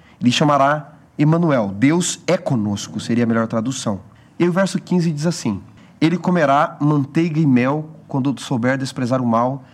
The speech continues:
e escolher o bem. Na verdade, antes que o menino saiba desprezar o mal e escolher o bem, será desamparada a terra, ante cujos olhos, ante cujos dois reis tu tremes de medo." Então veja, ele tá dizendo de uma terra desamparada e da idade do menino,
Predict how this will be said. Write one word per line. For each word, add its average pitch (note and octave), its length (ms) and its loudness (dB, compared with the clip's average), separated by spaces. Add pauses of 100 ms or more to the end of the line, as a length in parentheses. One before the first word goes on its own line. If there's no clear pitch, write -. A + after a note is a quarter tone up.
(180)
e B2+ 60 4
escolher C3 380 -2
o C3+ 40 0
bem. G2+ 320 -2 (320)
Na B2 80 2
verdade, D#3 480 2
antes A#3+ 400 -2
que - 140 -2
o - 20 2
menino G3 300 4
saiba D3 340 0
desprezar B2+ 720 -2
o C3 40 -2
mal A#2 360 2
e - 20 2
escolher A#2+ 300 -6
o B2+ 60 -2
bem, A2+ 300 -2 (300)
será C3 300 0
desamparada C3+ 580 0
a D3 40 -2
terra, B2 460 -2 (420)
ante C#3 240 0
cujos D#3+ 560 -2
olhos, C3+ 400 0 (220)
ante B2+ 180 0
cujos D3+ 300 -2
dois D#3 260 -2
reis C3+ 280 0
tu C3+ 120 -6
tremes B2+ 380 0
de C3+ 80 -4
medo." A2 340 2 (240)
Então A3 160 0
veja, C3+ 320 0 (320)
ele A3 120 2
tá A#3 160 2
dizendo E3+ 280 2
de D3+ 80 0
uma D#3 140 2
terra E3+ 260 0
desamparada D3+ 760 2
e E3 60 0
da D#3+ 100 0
idade D3 360 0
do D3 120 0
menino, A#2+ 440 2